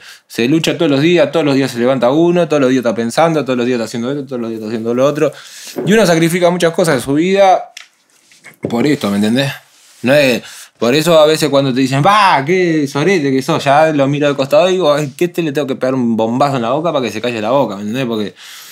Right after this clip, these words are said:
¿cómo te van a tratar de sorete? ¿Entendés? Cuando uno, eh, hizo un millón de cosas, eh, sufrió con la familia, la policía lo tiene agarrado los huevos,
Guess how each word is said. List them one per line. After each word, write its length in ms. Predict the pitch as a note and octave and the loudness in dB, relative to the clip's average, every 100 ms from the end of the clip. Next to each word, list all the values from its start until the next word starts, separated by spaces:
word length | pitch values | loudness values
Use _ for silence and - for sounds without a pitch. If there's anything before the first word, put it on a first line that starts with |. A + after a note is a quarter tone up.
| - - - - - - _ _ _ - | -20 -20 -20 -20 -20 -20 _ _ _ -4
¿cómo 180 | E3 F3 | 0 2
te 80 | F3 | 4
van 120 | F3 | 4
a 40 | |
tratar 240 | D3+ D3 C#3+ | 2 2 2
de 100 | C3+ | 2
sorete? 420 | C3+ A#2+ G2 F#2 - _ - | 0 0 -2 -10 -16 _ -10
¿Entendés? 420 | B2+ C3+ D#3 D3 _ - | -6 -2 -2 -4 _ -6
Cuando 280 | B2+ C3 C3+ | 0 2 2
uno, 720 | D3+ C#3+ C3+ A#2+ A2+ A2 G#2+ | 2 4 4 4 2 0 -2
eh, 220 | D#2+ - | -6 -10
hizo 400 | - C#3 B2+ A#2+ | -8 -2 2 2
un 100 | B2 | 2
millón 280 | C#3+ C3 D3 | 2 0 0
de 100 | C#3 | -2
cosas, 600 | C3+ E3+ E3+ G3 F#3+ F3+ - _ _ - _ - | 0 0 2 2 4 2 -2 _ _ -20 _ -4
eh, 360 | A2+ A#2 A#2 | 0 2 0
sufrió 480 | G#2+ A#2 G#2+ B2+ C#3 | 0 -4 -2 2 2
con 80 | C3+ | 2
la 100 | B2 | 2
familia, 600 | A#2+ C3+ D#3 D#3 C#3+ C3+ | 2 2 2 2 2 2
la 140 | A#2+ | 2
policía 320 | G#2 A#2 A2 B2+ | 0 -4 -2 -4
lo 100 | A#2 | -2
tiene 760 | B2+ B2 A#2 A2+ A#2 A2 A2 - - | -2 -2 -2 -2 -2 -2 -4 -8 -6
agarrado 360 | A#2 A#2+ C3+ A#2+ | -2 0 2 0
los 120 | A#2 | 2
huevos, 800 | D#3+ E3+ D#3+ C#3+ C3+ C3+ B2+ | 2 4 2 0 0 0 0